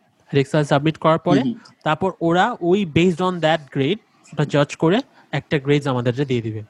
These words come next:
Speaker 1: ফাইনাল গ্রেড যেটা বলে, অ্যাসেসমেন্ট যেটা করবে। টিচাররা অ্যাসেস করে দি-, সাবমিট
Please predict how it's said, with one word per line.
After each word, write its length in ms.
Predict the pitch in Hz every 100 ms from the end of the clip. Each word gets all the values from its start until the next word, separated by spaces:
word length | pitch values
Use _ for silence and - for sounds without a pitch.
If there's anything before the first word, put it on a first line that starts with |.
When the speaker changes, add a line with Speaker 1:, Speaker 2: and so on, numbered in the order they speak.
| -
Speaker 1:
ফাইনাল 280 | 135 135 123
গ্রেড 220 | 131 104 _ _ _ -
যেটা 140 | 139
বলে, 100 | 123 -
অ্যাসেসমেন্ট 680 | 156 208 196 - 180 175
যেটা 180 | 160 151
করবে। 340 | 127 127 117 113 - - _ _ _ _ _ -
টিচাররা 360 | 190 233 226
অ্যাসেস 300 | 226 190 226 -
করে 240 | 240 240
দি-, 260 | 180 180 156 -
সাবমিট 300 | 170 160 170